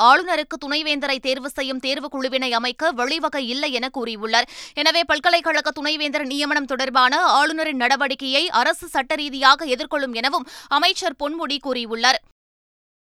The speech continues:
விரல் ரேகை நிபுணர்கள் தேர்வில் அகில இந்திய அளவில் இரண்டாம் இடம் பிடித்த பெண்ணை நேரில் அழைத்து தமிழக டி ஜி பி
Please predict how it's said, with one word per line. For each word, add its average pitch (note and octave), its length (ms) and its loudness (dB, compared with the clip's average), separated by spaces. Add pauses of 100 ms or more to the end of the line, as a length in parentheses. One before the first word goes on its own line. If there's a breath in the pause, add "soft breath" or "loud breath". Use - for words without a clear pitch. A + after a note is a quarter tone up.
(160)
விரல் F4 260 4
ரேகை F4+ 360 -2
நிபுணர்கள் D#4 520 -2
தேர்வில் D4 380 0
அகில D#4 300 4
இந்திய C#4+ 320 -2
அளவில் C4+ 340 2
இரண்டாம் C#4+ 360 2
இடம் C#4 160 -2
பிடித்த C4 320 -6
பெண்ணை B3+ 360 -2
நேரில் C#4+ 300 -2
அழைத்து B3+ 360 2
தமிழக D4 380 0
டி C4+ 140 -6
ஜி C#4 160 -8
பி C#4 120 -6